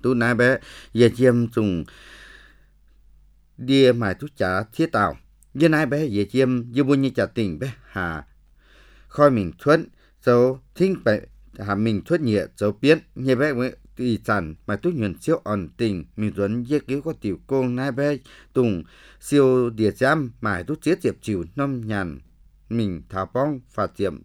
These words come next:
với diệm hứng hoi. Chú mình kiểu trên yên nay, anh bé. Thính bút trả tình,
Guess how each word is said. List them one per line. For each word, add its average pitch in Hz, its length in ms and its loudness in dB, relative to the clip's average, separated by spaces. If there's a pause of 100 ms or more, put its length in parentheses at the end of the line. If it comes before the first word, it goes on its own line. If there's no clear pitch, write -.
(100)
với 143 220 0
diệm 80 160 -4
hứng 92 180 -8
hoi. 110 260 -4 (880)
Chú 156 120 4
mình 135 160 0
kiểu 113 180 0
trên 175 220 2
yên 156 180 4
nay, 156 240 0 (420)
anh 143 240 2
bé. 143 180 6 (1700)
Thính 170 180 4
bút 196 140 2
trả 127 100 4
tình, 107 440 0